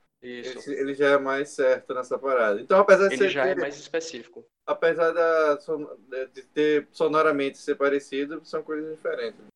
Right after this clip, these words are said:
Speaker 1: São coisas completamente diferentes. Principalmente essa questão do pé, né? A,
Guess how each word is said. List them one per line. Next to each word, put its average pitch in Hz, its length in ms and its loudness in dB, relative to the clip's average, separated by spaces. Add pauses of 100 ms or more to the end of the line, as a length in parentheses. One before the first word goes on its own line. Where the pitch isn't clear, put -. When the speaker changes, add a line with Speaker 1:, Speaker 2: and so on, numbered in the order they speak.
Speaker 1:
São - 180 -6
coisas 143 280 -6
completamente 147 520 -6
diferentes. 170 500 -8 (240)
Principalmente 202 580 -8
essa 214 160 -6
questão 190 400 -8
do 240 100 -10
pé, 120 280 -2
né? 131 100 -6 (160)
A, 143 140 -2